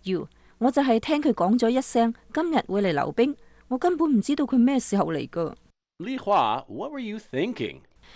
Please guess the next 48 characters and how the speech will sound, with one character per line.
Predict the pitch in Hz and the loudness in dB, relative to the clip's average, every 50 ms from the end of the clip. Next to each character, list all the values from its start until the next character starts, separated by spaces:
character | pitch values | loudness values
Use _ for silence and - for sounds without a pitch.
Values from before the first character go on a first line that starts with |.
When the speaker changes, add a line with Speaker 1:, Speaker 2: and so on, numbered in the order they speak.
| - - _ | -20 -16 _
Speaker 1:
Larry， | - 208 220 240 254 240 208 185 180 180 180 | 0 4 4 6 6 4 2 0 0 0 -2
對 | 180 - 220 220 233 226 | -2 0 2 2 4 4
唔 | 220 202 196 196 | 4 4 2 2
住 | - 208 208 208 | 2 2 2 2
咯， | 208 220 233 247 247 247 247 247 247 247 247 - - - - _ _ | 4 4 4 4 4 4 4 4 2 0 -2 -4 -12 -20 -20 _ _
我 | - 233 254 | -4 -2 0
好 | 240 226 214 | 2 2 2
鍾 | 240 254 240 285 269 277 | 2 2 2 2 2 4
意 | 254 240 220 | 4 2 2
Jake， | 196 - 247 254 240 - - - - - - | 2 2 2 2 2 -2 -10 -20 -20 -20 -6
但 | - 254 285 | -2 0 0
係 | 311 311 277 247 - | 2 2 0 2 2
我 | 226 254 | 2 2
又 | 294 294 247 | 4 4 4
唔 | 202 190 | 2 2
知 | - 320 | 2 0
道 | 330 302 | 0 2
應 | 254 254 294 294 | 0 0 0 2
該 | 294 311 302 294 | 2 2 2 2
點 | - 233 202 202 | 0 0 2 2
樣 | 220 247 262 254 | 2 2 0 0
接 | - 202 | -2 -4
近 | - - 190 185 185 196 | -2 -2 -2 -2 -2 -2
佢， | - 196 175 202 240 - - - | -2 -2 -2 -2 -4 -6 -14 -6
點 | - 240 220 233 | 0 2 2 4
樣 | 269 277 285 294 | 4 2 0 0
進 | - 240 214 220 | 2 2 2 2
一 | 240 | 2
步 | 233 220 196 214 | 2 0 0 0
去 | 220 190 | 0 0
了 | 185 185 190 | 0 -2 -2
解 | - 185 165 175 208 | -2 -2 -2 -2 -4
佢。 | - - 175 156 160 - - _ _ _ _ _ _ _ _ _ - | -4 -2 -2 -2 -2 -4 -8 _ _ _ _ _ _ _ _ _ -10
Speaker 2:
Oh, | 127 120 127 135 135 135 131 123 127 - | -8 -6 -4 -4 -4 -4 -6 -10 -12 -12
I | 156 196 269 262 | -12 -10 -8 -8
understand. | 214 156 120 113 - - - 85 80 76 76 78 80 - - - - - - _ | -6 -6 -6 -6 -8 -8 -8 -10 -10 -10 -12 -14 -16 -20 -20 -20 -20 -20 -18 _
Yeah, | - 175 185 190 190 175 - - | 0 2 4 4 4 2 0 -4
sometimes | - - - 262 294 262 - 214 208 196 196 165 | -8 -6 -4 -4 -4 -2 0 0 0 0 0 -2
I'm | - 160 180 190 185 | -4 -4 -4 -2 -4
clueless | - - 160 156 143 143 139 - | -2 -2 0 0 0 0 -2 -4
about | 135 117 123 123 123 - - | -4 -2 -2 -4 -4 -4 -4
girls, | 147 202 233 214 139 113 120 131 - - | -2 0 0 2 0 0 -2 -4 -6 -8
too. | - 233 247 - - - _ - - - - - - - _ _ | -8 -8 -8 -8 -10 -12 _ -20 -20 -20 -20 -20 -20 -20 _ _
Everyone | - 226 233 214 180 170 156 | -2 -2 0 0 0 0 0
feels | - - 170 170 147 | 0 0 2 2 2
that | 123 143 139 127 | 2 2 2 2
way | 131 123 117 | 2 0 0
sometimes. | - - 151 165 156 - 110 95 85 78 78 76 - | 0 0 0 -2 -2 -4 -6 -6 -8 -10 -14 -16 -18